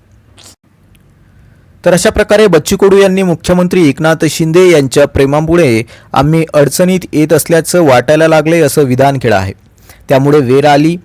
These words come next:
तर महायुतीतून बाहेर पडण्याचा निर्णय घेऊ, असं देखील बच्चू कडू यांनी यावेळी म्हटलं आहे.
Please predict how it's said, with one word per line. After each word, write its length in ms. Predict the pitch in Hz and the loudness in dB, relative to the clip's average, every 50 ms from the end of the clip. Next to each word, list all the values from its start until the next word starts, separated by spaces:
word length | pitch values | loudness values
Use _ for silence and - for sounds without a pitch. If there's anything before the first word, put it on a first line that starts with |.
| - - - _ _ _ - | -18 -20 -20 _ _ _ -2
तर 100 | 190 190 | 0 0
महायुतीतून 760 | 175 147 143 151 160 165 170 160 170 170 165 180 180 180 | 0 0 0 0 2 0 0 0 -2 -4 -2 -2 -4 0
बाहेर 340 | 160 151 135 139 147 160 165 | 0 0 2 2 2 2 0
पडण्याचा 520 | 160 - 151 143 139 147 151 151 - 156 147 | 0 0 -2 -2 0 -2 -2 -2 -2 -2 -2
निर्णय 540 | 143 135 139 131 143 151 156 156 135 113 - - _ _ _ _ _ _ _ - | -2 -4 -4 -4 -4 -4 -4 -4 -4 -6 -10 -14 _ _ _ _ _ _ _ -6
घेऊ, 300 | 113 151 151 160 170 175 - | -2 0 2 2 2 2 0
असं 180 | - - - 165 | -2 -2 -2 0
देखील 300 | 160 165 156 - 180 180 | 0 0 -2 -2 -4 -2
बच्चू 300 | 143 135 120 - - 156 | -2 -2 -2 -2 -4 -2
कडू 260 | - 160 160 165 165 | 0 2 2 2 4
यांनी 340 | 151 143 135 135 143 139 127 | 2 2 0 0 -2 -2 0
यावेळी 280 | 131 127 135 139 139 | 0 0 0 0 -2
म्हटलं 320 | 135 120 120 120 113 147 147 | -2 -2 -4 -4 -2 0 0
आहे. 180 | 143 139 151 | 2 2 0